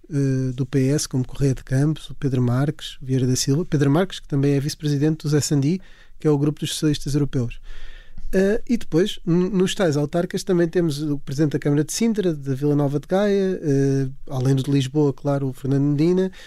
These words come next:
e depois ainda temos o de Coimbra, que tem a particularidade de ser presidente da N M P. Ora, isto, ehm, favorece, eh, Marcelo Rebelo de Sousa no sentido em que se percebe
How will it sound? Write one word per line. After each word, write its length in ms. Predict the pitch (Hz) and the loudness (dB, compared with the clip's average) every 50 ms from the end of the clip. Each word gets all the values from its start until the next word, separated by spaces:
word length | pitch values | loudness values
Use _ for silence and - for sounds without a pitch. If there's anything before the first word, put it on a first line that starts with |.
| - - - | -20 -6 -2
e 80 | 180 160 | -2 -2
depois 320 | - - - 185 175 156 | -2 0 2 2 2 4
ainda 140 | 185 175 170 | 2 0 0
temos 240 | - 185 175 160 170 | 0 0 0 0 0
o 60 | 170 | -2
de 100 | - - | -4 -2
Coimbra, 360 | - 180 185 190 185 190 190 | 0 2 2 2 2 0 -4
que 100 | - - | -4 -4
tem 100 | - 147 | -4 -2
a 40 | 135 | -2
particularidade 600 | - 139 - - - - 147 139 143 139 143 139 | -2 -4 -4 -4 -2 0 2 2 2 2 0 -2
de 60 | - | -2
ser 100 | - 160 | -6 -6
presidente 540 | 143 - 151 127 139 139 123 147 147 143 139 - | -4 -4 -2 0 0 2 2 2 2 0 0 -2
da 140 | 147 143 | 0 2
N 180 | 143 143 143 143 | 2 4 4 4
M 120 | 143 139 | 2 0
P. 280 | 135 - 131 117 107 107 - - - - - - - - - - - | 0 0 -2 -2 -2 -4 -8 -16 -20 -20 -20 -20 -20 -20 -20 -6 -2
Ora, 260 | 170 156 139 147 - - _ | 0 0 0 0 -4 -8 _
isto, 480 | - 175 175 - - - - 196 208 - - - - - - - - - - | 0 0 2 2 0 -2 -4 -4 -4 -6 -12 -20 -20 -20 -20 -20 -16 -4 0
ehm, 760 | 156 151 151 151 147 147 147 143 143 139 139 139 139 139 - - - | 2 2 4 4 2 2 2 2 2 2 2 2 0 -2 -4 -8 -12
favorece, 840 | - - - 160 139 135 151 156 156 156 151 139 - - - - - 143 | -12 -2 0 0 2 4 4 4 4 4 2 0 -2 -4 -4 -8 -6 -4
eh, 180 | 135 135 131 | -4 -2 -2
Marcelo 380 | 127 143 143 139 - 160 143 131 | 0 0 0 0 0 0 0 0
Rebelo 200 | 143 147 156 147 | 0 0 0 0
de 60 | - | 0
Sousa 220 | - 180 180 185 | 0 0 2 2
no 120 | 196 196 190 | 2 2 0
sentido 360 | - - 175 151 165 143 135 | 0 0 0 0 0 0 0
em 80 | 135 123 | 0 -2
que 100 | - - | -2 -6
se 80 | - | -10
percebe 640 | - - - - - - 156 147 147 147 151 165 175 | -10 -8 -6 -4 0 2 2 2 2 0 0 -2 -4